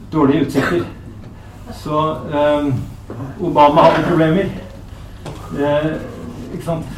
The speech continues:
Hva, og hvilken strategi har, har, eh, vår venn, eh,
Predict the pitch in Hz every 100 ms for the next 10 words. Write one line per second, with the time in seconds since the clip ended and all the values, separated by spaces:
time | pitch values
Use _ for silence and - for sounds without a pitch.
0 | - - 135 156 160 165 160 - 160 -
1 | 160 - 147 156 151 151 156 - - -
2 | - - 123 139 139 135 135 127 123 120
3 | 120 - - - - - 131 135 135 131
4 | 127 127